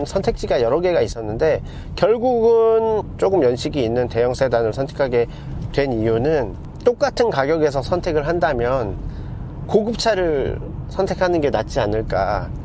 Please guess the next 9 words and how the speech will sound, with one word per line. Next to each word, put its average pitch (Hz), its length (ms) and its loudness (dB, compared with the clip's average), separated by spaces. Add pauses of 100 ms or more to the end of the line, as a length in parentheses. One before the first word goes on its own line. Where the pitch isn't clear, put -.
(140)
생각해서 156 480 2
구매하게 117 460 2
된 107 180 -2
겁니다. 107 500 -2 (600)
비엠더블유 160 560 2
오이공 202 640 2
아이 180 400 2
같은 131 320 2
경우 107 420 2